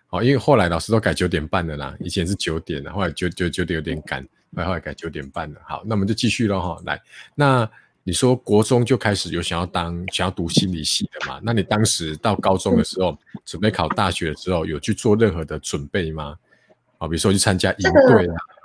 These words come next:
Speaker 1: 或者是什么？
Speaker 2: 嗯，
Speaker 1: 嘿。
Speaker 2: 嗯。对，我那时候没有参加营队，所以这就是，这也是我最想呼吁大家的事情。因为我当初，呃，虽然国中、高中都想念心理系，可是我没有花太多时间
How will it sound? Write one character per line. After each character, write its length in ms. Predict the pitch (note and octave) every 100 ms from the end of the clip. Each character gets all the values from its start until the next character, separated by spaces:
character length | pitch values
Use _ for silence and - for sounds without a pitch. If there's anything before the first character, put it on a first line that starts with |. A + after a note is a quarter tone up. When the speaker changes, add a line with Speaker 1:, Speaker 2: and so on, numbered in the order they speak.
| - A2
Speaker 1:
或 100 | F2
者 40 |
是 180 | G#2+ F#2
什 160 | -
么？ 80 | A3+
Speaker 2:
嗯， 180 | A3 G#3+
Speaker 1:
嘿。 100 | -
Speaker 2:
嗯。 340 | G3+ - - _ _ _ _ _ _ _ - _ _ _ -
对， 160 | B3
我 60 | G#3+
那 100 | D4+
时 100 | G4
候 100 | E4+
没 80 | D4
有 60 | A#3+
参 160 | A#3 A3
加 160 | A3
营 100 | G3 F#3
队， 240 | F#3 F#3+ -
所 120 | D#4+
以 40 |
这 140 | E4 F4
就 120 | E4+
是， 320 | D#4+ D#4+ D#4 - -
这 120 | D#4+
也 80 | B3+
是 120 | C#4+
我 360 | A#3+ G3 - -
最 160 | B3
想 220 | A#3+ G#3+ -
呼 240 | - B3+
吁 120 | C4 B3+
大 160 | A#3
家 120 | A3
的 80 | G#3
事 140 | G#3 A3
情。 260 | - - - _ _ _
因 140 | - D#4
为 60 |
我 80 | C4+
当 240 | - A3+ A#3+
初， 500 | A#3+ A3 G#3+ A3 A3+ _ -
呃， 340 | G3+ F#3+ F#3+ G3
虽 120 | B3
然 220 | A3+ G#3+
国 140 | G3
中、 120 | G3 G#3
高 120 | G3+
中 180 | G3 F#3+
都 100 | F#3+
想 180 | G3 -
念 160 | G#3+ G3
心 180 | G3+ G3+
理 100 | F#3+
系， 300 | - A3 -
可 80 | G#3+
是 180 | G#3 A#3+ B3 _ _ G#3
我 60 | G3+
没 80 | G#3
有 200 | B3+ A#3+
花 440 | A#3 A3+ G#3+ G#3+ G#3
太 220 | - A#3+
多 240 | A3 G#3 G#3
时 180 | -
间 120 | G3